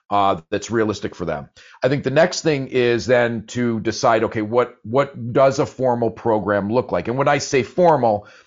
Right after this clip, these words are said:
you know, for me as a consultant, I deliver formal programs, but just what is a sound program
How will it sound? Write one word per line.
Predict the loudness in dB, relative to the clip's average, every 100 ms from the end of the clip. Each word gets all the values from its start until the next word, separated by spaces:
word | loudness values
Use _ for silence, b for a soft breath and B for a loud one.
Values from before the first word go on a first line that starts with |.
| B
you | -2
know, | -2
for | 0 -2
me | 0 0
as | 0
a |
consultant, | -4 0 0 0
I | -2 2 2 0 -4
deliver | -2 0 2 0
formal | -2 -2 -2
programs, | -2 -4 -4 -8
but | -8 -4
just | -4 -4 B B
what | -2 2
is | 2 2 2
a | 0 0
sound | -2 0 2 0 -2
program | 0 0 0 -2 -2 -4 -8